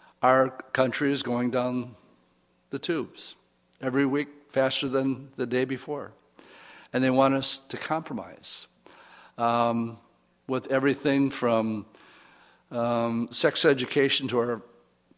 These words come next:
fifth and s-, sixth year grades and teaching classes so that they can identify,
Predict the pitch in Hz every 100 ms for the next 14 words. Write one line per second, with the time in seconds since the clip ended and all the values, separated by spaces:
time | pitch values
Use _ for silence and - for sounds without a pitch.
0 | _ - - 151 - 127 113 101 - -
1 | - _ _ _ - 180 - - 143 135
2 | 127 123 - _ _ - - - - 131
3 | 135 143 139 117 104 98 - - - -
4 | - _ _ - 160 151 139 - 139 139
5 | - 135 131 120 120 - 131 143 - 131
6 | 123 107 131 139 - 110 113